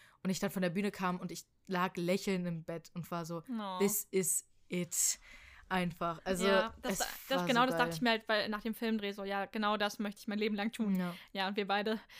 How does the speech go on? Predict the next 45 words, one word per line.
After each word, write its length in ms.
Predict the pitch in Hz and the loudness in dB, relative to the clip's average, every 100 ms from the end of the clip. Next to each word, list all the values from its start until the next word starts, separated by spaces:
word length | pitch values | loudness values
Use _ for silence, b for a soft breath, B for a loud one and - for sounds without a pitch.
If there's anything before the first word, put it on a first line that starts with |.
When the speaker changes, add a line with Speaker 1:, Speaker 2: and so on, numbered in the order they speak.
| B | B
Speaker 2:
sind 240 | 220 254 262 | 4 6 8
immer 220 | 285 269 | 10 12
noch 140 | 254 | 12
auf 100 | 247 | 8
dem 140 | 226 240 | 4 2
steinigen 560 | - 208 226 233 311 | 4 6 10 12 12
Weg, 220 | 208 240 - | 12 8 8
Speaker 1:
<laughs> 60 | |
Auf 40 | - | 4
dem 100 | 254 | 4
Speaker 2:
irgendwann 480 | 220 240 208 240 | 6 6 6 2
Speaker 1:
steinigen 600 | 233 240 214 214 220 226 | 8 10 10 8 8 10
Weg. 400 | 220 226 233 190 | 12 12 10 6
Speaker 2:
irgendwann 260 | 247 240 220 | 6 6 6
etwas 220 | 208 214 | 0 -2
in 60 | 226 | 0
diese 200 | 214 202 | 0 0
Richtung 300 | 220 - 226 | -2 -2 -2
zu 140 | - | 0
machen. 320 | 208 202 214 233 | -2 -2 -6 -2
Speaker 1:
Ja, 140 | 196 | 2
irgendwann 300 | 190 214 220 | 4 4 2
am 80 | 196 | 2
Ende, 340 | 202 262 254 190 | 2 4 4 4
ey, 220 | 196 196 | 4 2
äh, 520 | - - 156 185 202 | -2 -8 -10 -4 -4
du, 260 | 196 180 208 | -4 -6 2
Speaker 2:
Ja, 100 | 202 | 6
also 240 | 220 214 | 8 8
mit 100 | 233 | 6
Speaker 1:
du 60 | 247 | 8
kriegst, 280 | 240 262 320 | 8 8 6
Speaker 2:
siebzig? 180 | 349 | 6
Speaker 1:
du 60 | 247 | 8
bist, 240 | 247 - - | 6 6 2
äh, 160 | 202 | 4
du 140 | 190 196 | 4 -2
kriegst 320 | - 208 - | -2 -4 -2
den 80 | 190 | -2
Oscar 260 | 190 - | 0 2
für 560 | 185 190 185 185 185 180 | 0 2 4 4 4 4
den 180 | 175 180 | 2 4
besten 280 | 190 - 180 | 4 4 2
regissierten 680 | 190 175 - 202 - 190 | 2 2 2 0 2 0
Film. 360 | - 214 220 | 2 4 4